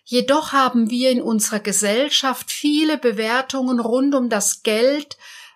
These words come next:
was das Ganze kompliziert macht. Unsere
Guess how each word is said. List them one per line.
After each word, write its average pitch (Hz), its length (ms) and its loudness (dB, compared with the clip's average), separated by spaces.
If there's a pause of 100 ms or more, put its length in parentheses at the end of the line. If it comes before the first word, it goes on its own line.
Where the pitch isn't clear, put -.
was 226 280 -2
das - 300 -2
Ganze 233 720 0 (140)
kompliziert 214 1080 -2
macht. - 460 -12 (360)
Unsere 233 520 0